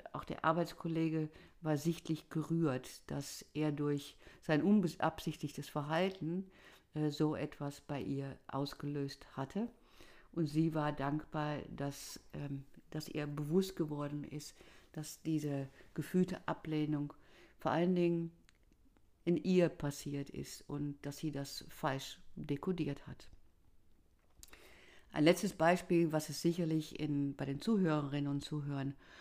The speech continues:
häufig auch hört, äh, auch, mm, bekannt ist.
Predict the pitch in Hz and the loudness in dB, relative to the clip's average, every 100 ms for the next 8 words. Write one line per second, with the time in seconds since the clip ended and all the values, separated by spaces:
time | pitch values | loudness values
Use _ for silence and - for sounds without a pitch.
0 | - - 147 156 156 151 - - 160 160 | -20 -4 2 2 0 -6 -8 -6 -4 -4
1 | 165 151 147 - - - - - 151 147 | -2 0 0 -4 -14 -18 -16 -4 -2 -2
2 | - 156 - - 147 - 151 147 - 139 | -2 -4 -8 -14 -8 -4 -2 -2 -4 -6
3 | 143 - 143 151 - 147 - | -6 -2 -2 -2 -4 -8 -10